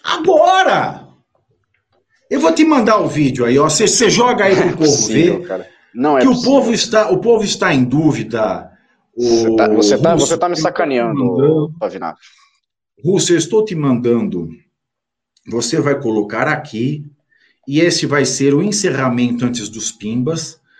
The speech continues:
Speaker 1: Vocês vão ver o urinol, o urinol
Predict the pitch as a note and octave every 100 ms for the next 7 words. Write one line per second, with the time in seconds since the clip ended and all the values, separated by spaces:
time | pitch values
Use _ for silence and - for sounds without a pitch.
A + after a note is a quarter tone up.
0 | _ _ - G#3 G#3+ A#3+ G#3+ G#3 D#3 A#2
1 | C3 E3 E3 - _ _ _ - F3 A#3
2 | D4 D#4+ C4+ D3 B2+ B2+ C#3 E3+ - -
3 | _ _ _ _ _ _ _ - _ _
4 | _ _ _ _ _ _ _ _ _ _
5 | F#3 A3 A#3+ G#3+ A#2+ G#2+ A2 B2